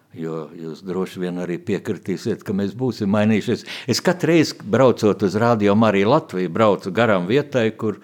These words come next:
desmitiem gadu stāvēja šis okupantu piemineklis, okupeklis, kā mēs to saucam, un tad tas krita. Un vai tas bija tikai tas piemineklis, tas kaunas taps, kas tur nokrita, vai tur nenokrita arī kaut kāds mūsu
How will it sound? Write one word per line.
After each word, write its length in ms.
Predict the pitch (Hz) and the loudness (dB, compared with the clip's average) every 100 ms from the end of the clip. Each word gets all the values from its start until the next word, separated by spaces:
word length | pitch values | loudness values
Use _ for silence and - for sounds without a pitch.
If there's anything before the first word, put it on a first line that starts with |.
| - - - | -20 -20 -10
desmitiem 640 | - 190 - 110 117 101 | -4 -2 0 -2 0 0
gadu 200 | 107 98 | 0 -2
stāvēja 500 | - - 98 98 92 - | -4 -2 0 0 -2 -2
šis 240 | 98 - - - | -6 -6 -12 -8
okupantu 720 | 92 - 85 90 85 85 87 78 _ _ _ - | -8 -6 -6 -4 -4 -6 -8 -12 _ _ _ -2
piemineklis, 800 | 92 85 78 80 - 85 - - | 0 0 -4 -8 -8 -10 -10 -6
okupeklis, 800 | - 120 92 - 87 - 107 95 | 0 0 0 -4 -8 -6 -10 -12
kā 160 | - 85 80 | -12 -10 -8
mēs 240 | 80 - | -10 -10
to 100 | 90 | -12
saucam, 560 | - 98 82 90 82 85 | -6 -4 -4 -6 -6 -6
un 80 | |
tad 240 | 82 147 147 | -4 -6 -2
tas 220 | 143 - | -4 -4
krita. 640 | - 135 147 - - 175 - - - - _ _ _ _ - | -8 -4 -4 -6 -12 -12 -12 -20 -20 -20 _ _ _ _ -14
Un 140 | 80 | -10
vai 380 | 120 143 170 - - _ - | -4 -2 -2 -4 -10 _ -8
tas 220 | 151 127 | -6 -4
bija 160 | 143 139 | -6 -4
tikai 160 | 135 123 - _ _ | -4 -4 -6 _ _
tas 220 | 127 - - | -8 -8 -2
piemineklis, 600 | - 151 87 80 - 90 - | 4 6 4 -2 -8 -8 -8
tas 220 | 98 - | -10 -8
kaunas 400 | - 104 90 82 - | -4 -2 -2 -6 -4
taps, 260 | 120 - | -6 -6
kas 160 | - - | -14 -12
tur 160 | 82 85 | -10 -4
nokrita, 560 | 98 80 95 82 92 | -4 -4 -6 -8 -8
vai 80 | 87 | -8
tur 160 | - 104 | -6 -4
nenokrita 680 | 110 117 101 113 107 - 101 | -2 -2 -4 -8 -12 -8 -6
arī 160 | 92 | -6
kaut 320 | 82 87 80 - | -6 -10 -12 -8
kāds 320 | 90 78 92 | -6 -6 -6
mūsu 380 | 90 90 90 | -6 -6 -8